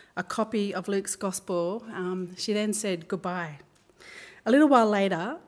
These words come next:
Mary remembered that she'd left her umbrella in the hospital room. So she went back and she found the husband reading Luke's Gospel. Praise God. Stories like this are repeated through the various ministries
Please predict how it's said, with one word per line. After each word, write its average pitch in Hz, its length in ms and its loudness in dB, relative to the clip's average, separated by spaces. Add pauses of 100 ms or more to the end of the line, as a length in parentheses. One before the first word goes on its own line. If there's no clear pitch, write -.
(160)
Mary 240 440 2
remembered 196 480 2
that 185 160 -4
she'd 202 200 -6
left 190 340 -6
her 180 220 -4
umbrella 175 680 -4
in 185 180 -2
the 185 60 2
hospital 196 400 -4
room. 165 380 -2 (500)
So - 140 -6
she 185 120 -2
went 254 240 -2
back - 460 -2 (320)
and 185 240 -2
she - 160 -8
found 196 460 -4
the - 180 -12
husband 196 560 -6 (400)
reading 190 600 2
Luke's 175 420 -4
Gospel. 165 680 -8 (400)
Praise 190 600 -2
God. - 400 -6 (1040)
Stories 302 400 2
like 233 240 4
this 220 320 0
are 208 180 -2
repeated 214 640 0
through 202 180 -4
the 190 140 -2
various 214 640 0
ministries 190 920 -2